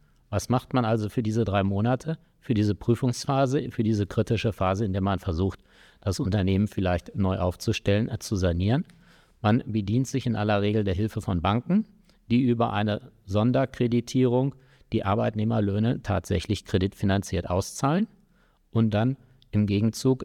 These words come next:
die Ansprüche des Arbeitnehmers gegen die Bundesagentur für Arbeit abgetreten bekommen. So also der Kredit,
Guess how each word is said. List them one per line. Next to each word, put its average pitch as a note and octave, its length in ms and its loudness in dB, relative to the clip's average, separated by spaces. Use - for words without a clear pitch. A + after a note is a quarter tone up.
die G2+ 180 -2
Ansprüche B2+ 680 0
des G#2 160 -2
Arbeitnehmers A2 640 0
gegen G#2 180 2
die G2+ 60 2
Bundesagentur G2+ 720 0
für - 140 -4
Arbeit F2+ 280 0
abgetreten - 560 -2
bekommen. D2+ 360 -4
So G#2 200 -2
also A2 240 2
der G2+ 120 0
Kredit, G2+ 440 -2